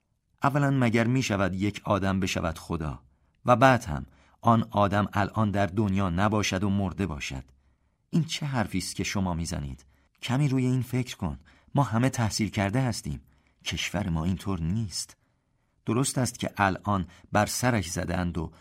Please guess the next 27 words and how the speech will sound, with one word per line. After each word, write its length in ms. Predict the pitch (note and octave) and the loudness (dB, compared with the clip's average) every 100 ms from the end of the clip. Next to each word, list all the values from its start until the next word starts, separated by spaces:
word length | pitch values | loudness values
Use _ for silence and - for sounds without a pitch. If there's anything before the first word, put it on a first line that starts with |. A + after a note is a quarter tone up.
| _ - | _ 0
جزء 260 | A#2+ - | 0 2
استعمار 680 | - - - - F#2+ G2 G2+ | -2 -2 -4 -2 0 2 2
وابسته 460 | F#2 F#2 E2+ D#2+ F2 | 0 0 -2 -2 -6
به 80 | D#2+ | -4
شماست. 720 | - D#2+ C#2 C2 - - _ _ _ _ _ _ _ _ | -4 -4 -4 -8 -14 -16 _ _ _ _ _ _ _ _
ما 120 | E2 D2+ | -4 -4
همه 340 | - F#2+ A#2+ | -2 0 0
تحصیل 400 | A#2 G2 - G2 | 0 -4 -4 -4
کرده 300 | F#2 F#2+ G2+ | -2 -2 -2
هستیم، 360 | G#2+ - E2+ D#2+ D#2+ _ - | -4 -4 -6 -6 -10 _ 2
روشن 420 | A#2+ G2 A#2 B2+ | 2 4 2 2
هستیم. 500 | G2+ F2+ - D2 - - - - | 0 -2 -4 -6 -8 -14 -14 0
دین 200 | C3+ A#2+ | 2 4
اسلام 540 | A2 - - A2 G2 - - | 2 0 2 2 2 -2 -4
دین 160 | C3 B2 | 2 4
روز 480 | A#2+ G2 C#3 D3 A#2+ | 4 2 2 2 2
است. 380 | F#2+ - - - - - | 0 -2 -10 -14 -20 0
امروز 360 | A2+ F#2+ A2 | 0 2 0
شما 320 | G#2+ - A2 B2+ | 0 0 2 4
هم 160 | A#2+ | 4
باید 280 | G#2 G#2 G#2+ | 4 2 2
مسلمان 420 | A2 F#2+ F#2 G#2+ | 0 0 0 0
بشوید، 460 | A2 - E2 D#2+ - - _ _ | -2 -2 -4 -6 -8 -18 _ _
منتها 400 | A#2+ G#2+ F#2 G2+ | 0 0 0 0
باید 320 | G#2+ F#2+ G2+ | 0 0 0
تحقیق 560 | - - D2+ - B2 G#2+ | -2 -8 -8 -6 -6 -6
کنید.» 460 | - E2+ D2 - | -6 -8 -8 -14